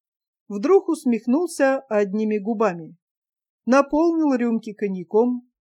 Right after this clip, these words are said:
покачал головой, поднял рюмку, посматривая на ее содержимое, произнес: "За ваше чудесное избавление, друзья мои! За чудесное избавление!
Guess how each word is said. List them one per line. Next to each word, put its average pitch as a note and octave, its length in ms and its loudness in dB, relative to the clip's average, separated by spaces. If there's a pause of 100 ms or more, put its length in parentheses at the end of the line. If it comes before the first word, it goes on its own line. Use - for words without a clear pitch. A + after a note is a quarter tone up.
(300)
покачал D4+ 540 -2
головой, G3+ 560 -2 (280)
поднял B3 460 0
рюмку, C4 640 -2 (100)
посматривая A#3+ 800 -2
на F#3+ 100 -8
ее G3+ 360 -4
содержимое, A3+ 920 -4 (300)
произнес: F#3 800 -8 (200)
"За A#3 260 2
ваше E4 480 0
чудесное C#4+ 800 0
избавление, A3+ 1040 2 (180)
друзья G#3 560 2
мои! F#3 360 -4 (580)
За B3 240 2
чудесное C#4+ 840 -2
избавление! A3+ 1000 -2